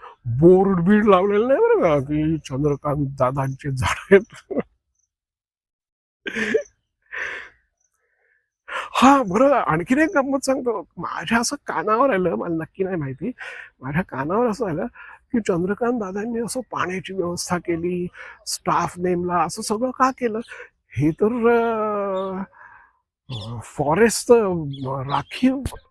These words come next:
रिसोर्ट फॉरेस्ट आहे ना, भांबुर्डा वन विहार आहे तो. तर मग फॉरेस्ट डिपार्टमेंटने का नाही हे सगळं केलं? तर एक, कुणीतरी मला सांगितलं की फॉरेस्ट डिपार्टमेंटने सांगितलं की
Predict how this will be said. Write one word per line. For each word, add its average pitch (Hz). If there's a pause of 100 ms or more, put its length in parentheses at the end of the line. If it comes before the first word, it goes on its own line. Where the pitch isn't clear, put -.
(120)
रिसोर्ट 160
फॉरेस्ट 240
आहे 220
ना, 330 (440)
भांबुर्डा 165
वन 185
विहार 220
आहे 185
तो. 165 (680)
तर 208
मग 269
फॉरेस्ट 240
डिपार्टमेंटने 277
का 302
नाही 311
हे 247
सगळं 196
केलं? 151 (680)
तर 311 (460)
एक, 165 (200)
कुणीतरी 254
मला 277
सांगितलं 185
की 262 (200)
फॉरेस्ट 175
डिपार्टमेंटने 208
सांगितलं 190
की 226